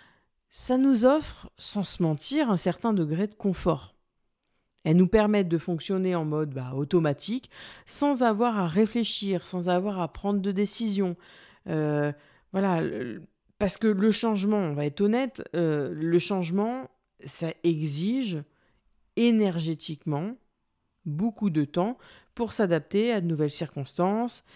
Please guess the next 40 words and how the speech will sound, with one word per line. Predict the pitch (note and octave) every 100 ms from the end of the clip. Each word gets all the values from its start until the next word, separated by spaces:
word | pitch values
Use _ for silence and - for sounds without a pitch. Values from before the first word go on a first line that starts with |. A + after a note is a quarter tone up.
| - - _ _ _ _ _
Et | F3
parfois, | - C#3 - A3 B3
bah, | D#3 D3
ça | C3+ D3
nous | C#3+ C#3
emmène, | D3+ A3+ G3+
euh, | C#3+ C#3 C3+ C3+ C3+
vers | D3 D3
l'épuisement | D#3+ F3 - D3+ F#3+ C4
psychologique. | - F3 G3 G3+ C4+ C#4+ - - _ - - - -
Et | E3+
on |
se | D3+ F3
dit, « | E3+ C4
Bon, | G#3
bah | F3+ D#3
là, | F3
j'ai | D3+
pas | C#3
à | G3+
choisir, | G3+ F3+ E3 F3+
je | D3+
sais | C#3+ G#3
que | G3+
c'est | F#3+
comme | F#3 F3
ça, | F3 F3
je | D#3
me | D3
lève | E3 F#3
à |
telle | F3+ F#3+
heure, | F3+ F3
j'emmène | D3+ D#3 F#3
les | G3 F#3
enfants, | F3+ - F3 F3 D3+
je | C#3+
vais |
au | E3+
travail, | F3+ - E3 E3+ E3